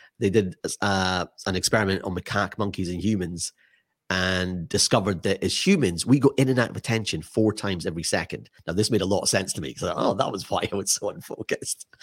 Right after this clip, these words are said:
Right? We're built to be distracted. So distractions is a real killer when it comes to productivity. And then you've got the emotional stuff of overthinking, you know, overwhelm, imposter syndrome, um, confidence, et cetera. So these are the kind of challenges that I'll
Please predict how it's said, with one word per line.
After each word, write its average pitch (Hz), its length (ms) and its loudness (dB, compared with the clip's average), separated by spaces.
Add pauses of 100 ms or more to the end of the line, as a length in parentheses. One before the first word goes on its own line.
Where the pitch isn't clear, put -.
(200)
Right? 123 140 6
We're 135 120 8
built 147 380 4
to 143 80 4
be 135 100 4
distracted. 139 540 -2 (280)
So 113 120 2
distractions 127 540 4
is 107 140 4
a 101 100 4
real 104 420 4 (560)
killer 127 260 4
when 85 140 -2
it - 100 -10
comes 92 220 -2
to - 60 -12
productivity. 95 680 -2 (680)
And 107 100 2
then 147 120 6
you've 117 120 4
got 98 160 2
the 92 80 0
emotional 95 400 0
stuff - 320 -8 (100)
of 85 280 -4 (100)
overthinking, 87 720 -2 (540)
you - 80 -10
know, 69 200 -12
overwhelm, 85 680 0
imposter 98 460 -2
syndrome, 73 640 -6 (100)
um, 73 340 -10
confidence, 175 460 -4
et - 120 -6
cetera. - 180 -10
So 101 360 2
these 127 280 6
are - 20 0
the 110 80 0
kind 98 180 0
of - 80 -4
challenges 90 560 -4
that 87 160 -6
I'll 82 220 -6